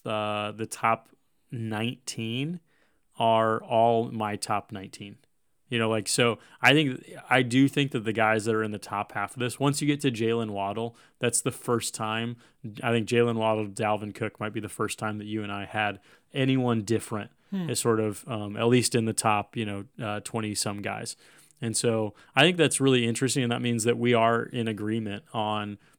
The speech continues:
Speaker 1: really the entire first round pretty much, and the first half at least of the second round in terms of those are the right guys. Maybe the order's a little bit off, but those are the right guys.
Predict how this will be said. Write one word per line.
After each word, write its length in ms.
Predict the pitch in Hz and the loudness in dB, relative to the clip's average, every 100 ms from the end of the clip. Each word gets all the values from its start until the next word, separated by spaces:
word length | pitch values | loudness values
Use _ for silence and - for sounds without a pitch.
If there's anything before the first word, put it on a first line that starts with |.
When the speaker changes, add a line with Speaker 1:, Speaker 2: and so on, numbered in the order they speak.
| _ | _
Speaker 1:
really 240 | 123 131 131 | 2 6 6
the 140 | 120 | 4
entire 400 | 113 - 113 113 | 0 2 4 4
first 320 | - 113 - | 2 -4 -2
round 320 | 113 101 107 | -6 -4 -6
pretty 180 | - 120 | -2 -2
much, 300 | 120 127 123 | 2 0 -2
and 320 | 123 117 110 113 | -6 -6 -6 -8
the 120 | - | -8
first 420 | 110 - 113 104 - | -8 0 0 0 -6
half 440 | - 107 107 - | -4 -2 -2 -4
at 140 | 110 | -8
least 320 | 110 107 101 - | -4 -4 -4 -6
of 100 | 104 | -8
the 60 | |
second 340 | 101 107 101 110 | -4 -6 -6 -10
round 300 | 104 101 98 - - _ | -8 -8 -10 -16 -20 _
in 140 | 117 | -6
terms 260 | 110 117 107 | -2 -4 -2
of 160 | 110 - _ _ | -4 -6 _ _
those 180 | 151 147 | 6 6
are 60 | |
the 80 | 147 | 6
right 240 | 120 123 | 6 4
guys. 460 | 123 120 120 120 - | 6 6 8 6 2
Maybe 240 | 120 120 | 2 2
the 100 | 113 | 4
order's 300 | 120 113 117 | 2 4 4
a 40 | 107 | 2
little 220 | 110 113 | 2 2
bit 140 | 110 | 2
off, 280 | 104 104 104 | 0 0 -2
but 120 | - | -4
those 180 | 104 107 | -4 -4
are 40 | 104 | -4
the 60 | |
right 220 | 98 98 | -6 -6
guys. 380 | 101 98 98 - | -6 -8 -8 -12